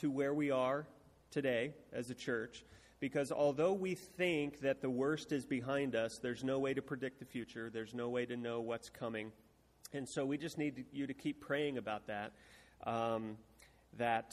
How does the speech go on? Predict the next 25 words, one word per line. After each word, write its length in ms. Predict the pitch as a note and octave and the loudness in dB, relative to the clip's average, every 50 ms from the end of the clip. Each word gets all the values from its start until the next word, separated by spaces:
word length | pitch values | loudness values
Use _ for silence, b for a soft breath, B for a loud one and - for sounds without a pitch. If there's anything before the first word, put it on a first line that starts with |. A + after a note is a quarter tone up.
| - - | -2 0
uh, 360 | B2 A#2 A2 A2 A2 G#2+ - - - - A#2 | 2 2 2 2 0 0 -2 -8 -10 -14 -6
God 380 | A2 B2 A#2+ A#2+ B2 B2+ B2+ B2+ | 0 2 2 4 4 2 2 0
will 560 | A#2+ A2+ A#2+ A#2 A#2 A#2 A#2 A#2+ A#2+ A#2+ B2 - - - - A#2 | 0 0 2 2 4 4 2 2 0 -2 -4 -8 -16 -20 -12 -6
direct 640 | B2 A#2+ A2+ A2+ A#2+ A#2 A#2 A#2 - - - - - - | -6 -4 -2 0 0 0 -2 -2 -6 -14 -18 -16 -16 -12
all 240 | - A#2+ A#2 A#2+ A#2+ | -6 -4 -2 -2 -2
of 100 | A#2 G#2+ | 0 0
our 120 | A2+ A2+ G#2+ | 0 -2 -2
paths, 520 | - - C#3+ C3 A2+ G#2 G2+ G#2 - - | -2 -4 -2 -2 -2 -2 -4 -6 -8 -8
okay? 400 | A2+ G#2+ - - A#2+ A#2+ B2+ B2+ B B B B B B B B | -8 -6 -2 0 0 0 0 -2 B B B B B B B B
And 300 | C3 C3 C3 B2+ A#2+ B2 - - - | 0 2 2 0 0 -4 -8 -8 -6
the 80 | C#3 | -2
next 280 | D#3+ G#3+ A#3 - - - | 0 0 -2 -2 -2 0
thing, 300 | D3+ C#3 C3+ C3 C3+ C#3+ - - | 0 2 2 2 0 -4 -4 -4
as 240 | C#3+ C#3+ C#3 C3 | -2 -2 -2 -2
we 200 | D3+ F3 A#3+ C4 | -4 -4 -4 -2
discuss 520 | A#3+ A#3+ G3+ - - - - F#3 F3+ F3+ E3+ - - - - - - - - | -2 -2 -4 -4 -4 -2 0 2 2 2 0 -2 -8 -10 -12 -14 -16 -8 -2
our 120 | C#3 C#3 C3 | 0 0 0
future 540 | - - - G3 G#3 G3+ - - C#3+ B2+ | -2 -2 -2 -2 -2 -2 0 0 0 0
and 220 | A2+ B2 B2+ C3+ C3+ | 0 0 -2 0 2
what's 280 | C#3+ D3+ C#3+ - - | 2 2 0 0 0
next 400 | D3+ D3+ D#3 D#3+ - - - - | 2 4 4 4 2 -2 -4 -2
in 180 | C#3+ C#3+ C#3 C3+ | 0 0 0 2
this 180 | C3 C3+ B2+ - | 2 0 -2 -2
place, 540 | - - E3 D#3+ D3 C3 B2 - - - - B B B B B B B B B B - | -4 0 2 2 2 2 2 0 -4 -10 -12 B B B B B B B B B B -12
um, 400 | C3 C3 C3 B2+ B2+ B2+ B2+ B2+ | -8 -4 -4 -2 -2 -2 -4 -4